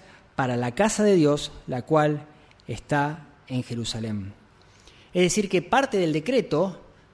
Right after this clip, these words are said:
también permitía y pedía que los que se iban a quedar, po-, que colaboren con aquellos que iban a ir. Que ellos aporten, ¿sí? Y aquí podemos ver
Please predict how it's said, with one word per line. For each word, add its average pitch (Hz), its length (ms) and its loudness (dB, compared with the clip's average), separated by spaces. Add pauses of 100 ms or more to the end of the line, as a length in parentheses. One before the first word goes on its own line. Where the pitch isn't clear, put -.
también 185 680 0 (420)
permitía 180 880 2 (520)
y 147 120 -2
pedía 185 800 2 (360)
que 151 140 0
los 139 120 0
que 156 140 -6
se 156 140 -4
iban 240 200 0
a 202 100 0
quedar, 143 560 2 (840)
po-, 143 220 0 (200)
que 135 300 -6
colaboren 156 720 4 (280)
con 135 140 -4
aquellos 147 320 -6
que 139 100 -8
iban 131 140 -4
a 123 80 -2
ir. 110 180 -4 (1040)
Que - 80 -2
ellos 165 220 0
aporten, 202 760 2 (300)
¿sí? 202 400 -2 (100)
Y 139 60 -6
aquí 156 280 -2
podemos 143 360 0
ver 175 320 0